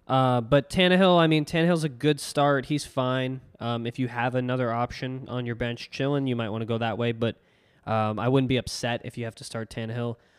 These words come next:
Uh, Jonnu Smith is getting no love. This,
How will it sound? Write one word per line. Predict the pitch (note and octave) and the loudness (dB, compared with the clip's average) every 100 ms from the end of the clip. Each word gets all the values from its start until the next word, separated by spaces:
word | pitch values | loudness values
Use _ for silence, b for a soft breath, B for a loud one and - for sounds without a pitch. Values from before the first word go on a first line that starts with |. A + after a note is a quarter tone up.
| b - | b -6
Uh, | A#2+ A#2+ | -2 -2
Jonnu | A#2+ D#3+ B3+ A#3 | 2 4 4 0
Smith | - F3+ E3+ | 0 0 0
is | C#3 | -2
getting | D#3 C#3+ B2 | 0 0 -2
no | B2+ C#3 | 0 2
love. | B2 A#2 A2 A2+ - | 2 0 -2 -6 -10
This, | C3+ B2 | -8 -8